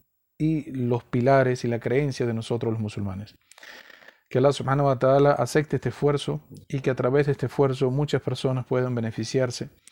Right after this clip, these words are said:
para que puedan orientar su, su camino hacia el camino del éxito, el camino hacia el monoteísmo puro, el camino hacia la salvación. El día de ayer,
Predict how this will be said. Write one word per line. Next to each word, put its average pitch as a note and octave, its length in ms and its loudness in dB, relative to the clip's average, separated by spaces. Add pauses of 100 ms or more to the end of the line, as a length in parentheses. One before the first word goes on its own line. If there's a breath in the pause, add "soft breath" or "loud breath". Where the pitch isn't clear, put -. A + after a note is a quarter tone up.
(380 loud breath)
para C3 580 2 (1120)
que C3 100 -2
puedan C#3 260 2
orientar B2+ 640 0
su, A2 640 -2
su - 180 -4
camino C#3 500 2
hacia B2 200 -2
el A2 60 -4
camino B2 360 -2
del A#2+ 120 0
éxito, C3+ 420 -2
el B2 80 -4
camino A#2+ 500 -4 (280 loud breath)
hacia B2+ 380 0
el A#2 180 0
monoteísmo A#2+ 840 -2
puro, C#3+ 380 0 (340 loud breath)
el A#2+ 160 -4
camino C3 480 -2
hacia C3 400 0
la B2+ 300 2
salvación. A2 760 -2 (640 soft breath)
El A#2+ 140 -2
día D3 240 6
de C3 220 2
ayer, C#3 500 4